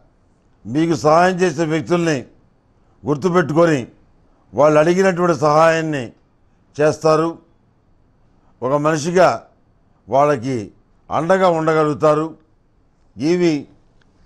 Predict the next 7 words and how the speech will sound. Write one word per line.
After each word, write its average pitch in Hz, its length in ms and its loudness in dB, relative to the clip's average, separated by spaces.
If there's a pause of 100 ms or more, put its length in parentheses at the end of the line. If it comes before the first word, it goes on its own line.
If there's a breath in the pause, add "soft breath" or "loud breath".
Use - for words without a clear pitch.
ఇబ్బంది 190 380 0
లేని 190 300 2
వాతావరణాన్ని 160 680 0
వాళ్ళకి 143 240 0
కల్పించగలుగుతారు. 120 880 -8 (760)
మనిషికి 160 500 -4
మనిషికి 175 400 -2